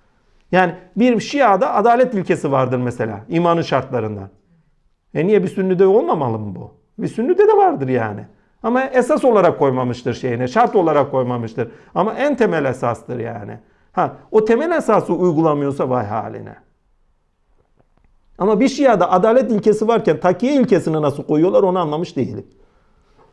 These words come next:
Yani adaletle takiye nasıl böyle genele yaygın oluyor? Orası benim kafamı karıştırıyor. Kendilerinin kafalarını karıştırıyor mu, karıştırmıyor mu onu bilmiyorum. Yani takiye konusu çok önemli. Bir takiye genele yaygın bir şekilde fetva düzeyinde, bak esas değil ama bak,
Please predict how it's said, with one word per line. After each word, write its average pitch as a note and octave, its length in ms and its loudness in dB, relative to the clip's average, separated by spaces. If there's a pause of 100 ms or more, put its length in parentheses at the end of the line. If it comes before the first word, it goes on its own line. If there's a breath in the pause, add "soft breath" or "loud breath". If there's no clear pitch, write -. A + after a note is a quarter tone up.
Yani C3+ 140 2
adaletle F#3 500 2
takiye F3 360 2
nasıl G3 260 2
böyle C3 160 2
genele B2+ 340 2
yaygın A#2+ 340 0
oluyor? D#3 320 -2 (100)
Orası F#3+ 360 2
benim F3 140 -2
kafamı B2+ 340 -2
karıştırıyor. A2+ 460 -8 (280 soft breath)
Kendilerinin F#3+ 360 2
kafalarını D#3 500 -2
karıştırıyor E3 440 0
mu, C3+ 60 -8
karıştırmıyor D3+ 460 -2
mu A3 80 -4
onu F3+ 160 -2
bilmiyorum. G#2 420 -2 (1120)
Yani B2+ 240 -2 (260)
takiye - 400 2
konusu F#3 320 0
çok B2 180 0
önemli. A2+ 440 -6 (1700)
Bir A3+ 140 4
takiye F#3 320 4
genele F3+ 340 6
yaygın F#3 380 6
bir G3+ 60 4
şekilde C#3 360 0
fetva C#3 360 0
düzeyinde, A#2+ 340 0
bak C3 160 0
esas F#3 380 0
değil E3+ 200 4
ama G#2 200 -4
bak, G#2+ 120 -8